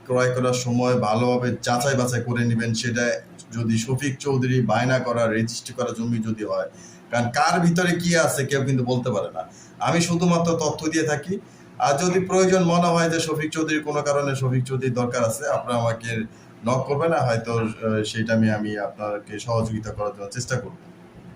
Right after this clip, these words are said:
তা আপনারা এই গ্যা-, এই সাদাপুরটা আমি যদি আবার একটু রিপ্লাই করি, বলতেই হবে, রিপ্লাই না করলে চলবে না।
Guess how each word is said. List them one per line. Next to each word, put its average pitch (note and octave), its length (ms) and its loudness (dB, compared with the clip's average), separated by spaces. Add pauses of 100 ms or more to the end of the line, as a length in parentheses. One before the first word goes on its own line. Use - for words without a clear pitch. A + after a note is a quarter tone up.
(1040)
তা B2+ 80 -2
আপনারা D3 360 4
এই F#3+ 140 6
গ্যা-, E3 280 4
এই E3 140 0
সাদাপুরটা F3+ 640 2
আমি F3+ 100 4
যদি E3+ 180 0
আবার D#3 220 4
একটু D#3 160 -2
রিপ্লাই C#3 360 0
করি, C3+ 300 0
বলতেই C#3+ 300 -2
হবে, B2 200 0
রিপ্লাই B2+ 300 0
না B2+ 120 2
করলে B2+ 280 -2
চলবে B2+ 260 0
না। - 160 -2